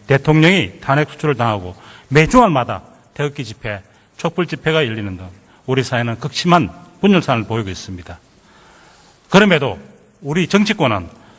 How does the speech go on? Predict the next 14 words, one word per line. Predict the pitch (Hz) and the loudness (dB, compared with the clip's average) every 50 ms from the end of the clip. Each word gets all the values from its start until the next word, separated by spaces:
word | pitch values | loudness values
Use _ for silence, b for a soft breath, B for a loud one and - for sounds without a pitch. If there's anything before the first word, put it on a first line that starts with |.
| b b b b | b b b b
이를 | - 233 226 208 165 | 0 4 4 4 4
수습하기보다는 | - - 208 - 220 202 165 143 117 110 113 107 110 107 104 98 95 95 - _ - _ _ _ _ | 2 -2 0 2 4 4 4 2 0 -4 -4 -4 -4 -4 -4 -4 -6 -10 -14 _ -20 _ _ _ _
당리 | - 143 156 160 151 131 | 0 0 2 2 0 0
당략에 | 127 147 175 180 170 135 117 | 0 2 2 2 2 0 -2
따라서 | 104 - 110 101 92 - - - 101 95 b b b b b _ | -4 -6 -6 -6 -6 -8 -10 -12 -14 -14 b b b b b _
갈등과 | - 135 143 143 143 - 143 135 117 123 113 107 | 0 0 0 0 0 -2 -2 -2 0 -2 -2 -2
분열을 | - - 156 151 143 127 120 110 101 | -2 -2 -2 0 0 0 -2 -2 -4
부추기는 | - - - - - - 120 107 101 95 | -8 -10 -14 -12 -8 -6 -6 -6 -6 -8
데 | 101 98 98 b b b b b b b b - | -10 -10 -12 b b b b b b b b -2
몰두하고 | 127 123 117 - 113 107 87 85 | -2 -2 0 0 -2 -2 -2 -8
있습니다. | 80 - - 95 82 85 - 85 - _ b b b b b b b b b | -12 -12 -14 -16 -16 -18 -18 -20 -20 _ b b b b b b b b b
국회의원의 | - 190 180 - 214 190 185 185 147 | 2 2 4 6 4 4 4 2 0
한 | 147 180 | 0 2
사람으로서 | 160 202 220 208 170 139 120 - - 113 87 | 2 4 2 2 0 -2 -6 -10 -12 -16 -16